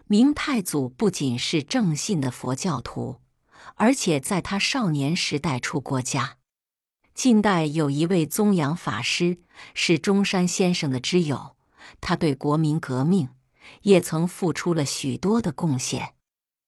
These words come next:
当然，若从佛教的理想社会而言，佛教绝不是贬狭的帝国主义者，而是彻底的无政府主义或世界大同主义，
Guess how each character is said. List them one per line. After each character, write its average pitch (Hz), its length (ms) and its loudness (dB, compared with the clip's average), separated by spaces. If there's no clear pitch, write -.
当 147 220 0
然， 127 300 -4
若 269 240 4
从 214 300 0
佛 208 280 0
教 247 220 -2
的 175 140 -2
理 160 240 0
想 135 280 -4
社 170 240 -2
会 160 180 -4
而 123 220 -4
言， 139 420 -4
佛 190 300 2
教 202 280 0
绝 160 280 0
不 190 120 -2
是 180 220 0
贬 123 340 0
狭 135 280 -2
的 185 100 -2
帝 196 240 0
国 139 240 -4
主 127 240 -8
义 170 180 0
者， - 380 -6
而 240 140 4
是 254 180 0
彻 262 320 -2
底 131 160 -2
的 139 160 -2
无 170 320 0
政 233 240 0
府 170 240 -2
主 120 240 -4
义 151 300 -2
或 - 240 0
世 - 280 0
界 185 200 2
大 151 280 -4
同 156 260 -2
主 123 240 -4
义， 156 280 -2